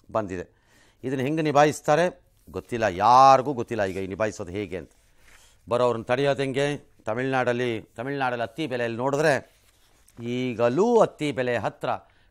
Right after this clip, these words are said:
ಕಂಡು ಕಂಡು ಕಡೆ ಗುಡ್ಡ ಹತ್ತಿ ಬೈಕನ್ನೆಲ್ಲ ಎತ್ಕೊಂಡು ಕೆಳಗಿಳಿಸಿ ಒಳಗೆ ಬರ್ತಾನೆ ಇದ್ದಾರೆ.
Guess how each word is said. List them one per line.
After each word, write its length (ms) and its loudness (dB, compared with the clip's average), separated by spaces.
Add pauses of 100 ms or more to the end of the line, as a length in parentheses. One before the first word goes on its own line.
(100)
ಕಂಡು 440 -2
ಕಂಡು 240 -6
ಕಡೆ 200 -4
ಗುಡ್ಡ 240 -8
ಹತ್ತಿ 460 -2
ಬೈಕನ್ನೆಲ್ಲ 640 -6
ಎತ್ಕೊಂಡು 720 -8
ಕೆಳಗಿಳಿಸಿ 720 -8
ಒಳಗೆ 280 -6
ಬರ್ತಾನೆ 360 -8
ಇದ್ದಾರೆ. 320 -14